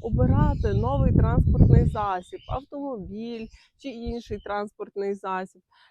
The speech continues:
Е, ось, і ви будете багато часу цьому присвячувати. Взагалі, лютий місяць — це хороший місяць для, е, здійснення покупок, для здійснення дорогих покупок, тому що,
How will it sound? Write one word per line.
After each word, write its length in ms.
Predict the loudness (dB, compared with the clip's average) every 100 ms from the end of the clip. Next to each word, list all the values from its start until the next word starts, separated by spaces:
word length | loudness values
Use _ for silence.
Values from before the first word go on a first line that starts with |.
| _
Е, 140 | -10 -8
ось, 340 | -6 -6 -8 -10
і 140 | -10
ви 160 | -8 -8
будете 380 | -10 -10 -10
багато 500 | -10 -8 -8 -8 -10 -12 -12
часу 400 | -10 -10 -10 -10
цьому 340 | -8 -8 -10 -12
присвячувати. 800 | -14 -10 -8 -8 -12 -16 -18 -10
Взагалі, 420 | -4 -4 -4 -6 -8 -12 _ _ -20 -20 -16 -16 -18 _ -14 -8 -6 -6
лютий 380 | 0 2 2
місяць — 380 | 0 -4 -8 -8 -6
це 100 | -6
хороший 600 | -6 -6 -6 -8 -6 -8
місяць 640 | -6 -10 -10 -10 -6 -6 -6
для, 340 | -6 -6 -6 -10 -16
е, 220 | -14 -12 -12 -16 _ _ _
здійснення 680 | -14 -10 -8 -8 -6 -6 -8 -8
покупок, 840 | -10 -10 _ -6 -6 -6 -8 -8 -10 _ _
для 540 | -14 -10 -8 -6 -6 -8
здійснення 640 | -10 -14 -10 -10 -8 -10
дорогих 600 | -10 -10 -10 -8 -8 -8 -12
покупок, 600 | -14 -12 -8 -10 -10 -16 -10
тому 320 | -8 -6 -8
що, 260 | -10 -12